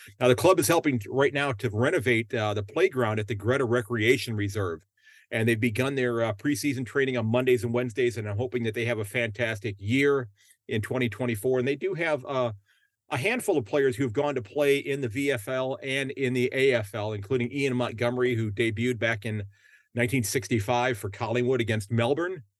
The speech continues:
and he played forty-eight games with the Pies. And then Darren Steele, who debuted in nineteen eighty-four, uh, for North Melbourne, uh, against Sydney, but he also played with Geelong, a total of a hundred and thirty-seven games combined.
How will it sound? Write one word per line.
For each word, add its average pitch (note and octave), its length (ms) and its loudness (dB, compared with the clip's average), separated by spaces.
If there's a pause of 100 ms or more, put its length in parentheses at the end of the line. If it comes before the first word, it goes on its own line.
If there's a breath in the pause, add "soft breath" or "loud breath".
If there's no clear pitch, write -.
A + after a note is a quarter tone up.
(300)
and G#2 120 -2
he B2 80 2
played B2 200 0
forty-eight B2 400 2
games A#2+ 260 -2
with B2 100 -2
the A2 80 -6
Pies. A#2+ 420 -2
And A2+ 120 0
then A2+ 160 0
Darren B2 340 2
Steele, C#3 560 2 (580)
who B2+ 100 0
debuted B2 360 4
in A#2 80 2
nineteen B2 340 -2
eighty-four, B2+ 800 -2 (460)
uh, G#2+ 240 -2
for A#2 160 -2
North A#2 280 2
Melbourne, C3 560 0 (280)
uh, G2+ 100 -6
against G#2+ 320 -2
Sydney, C#3+ 240 2
but A#2+ 140 -2
he A2+ 60 2
also A#2+ 240 0
played B2 240 0
with G#2 100 -4
Geelong, A#2+ 460 -2
a G#2+ 40 -4
total B2 320 -2
of A2+ 100 -4
a A#2 60 -4
hundred B2 360 -2
and A2 360 -4
thirty-seven A#2+ 640 0
games A#2+ 360 0
combined. A#2+ 540 -2